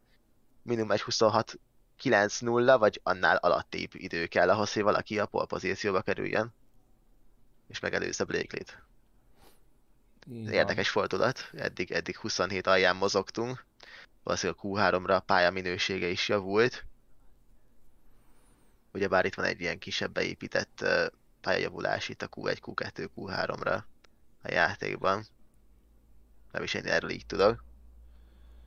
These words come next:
Speaker 2: Igen, és hát egyelőre még mindig csak sötétben tapogatózunk valahol, de hát nyilván azok az egy huszonhatos idők, azok elég impozánsak. Ezt kétség lenne tagadni.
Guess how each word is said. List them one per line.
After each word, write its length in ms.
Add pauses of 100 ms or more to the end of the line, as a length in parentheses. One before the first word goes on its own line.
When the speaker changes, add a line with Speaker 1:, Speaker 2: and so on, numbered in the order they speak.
(1120)
Speaker 2:
Igen, 220
és 160
hát 160
egyelőre 800 (1900)
még 160
mindig 260
csak 140
sötétben 480
tapogatózunk 760
valahol, 380
de 60
hát 100
nyilván 200
azok 220
az 100
egy 160
huszonhatos 840
idők, 380
azok 320
elég 340
impozánsak. 760 (580)
Ezt 120
kétség 320
lenne 240
tagadni. 540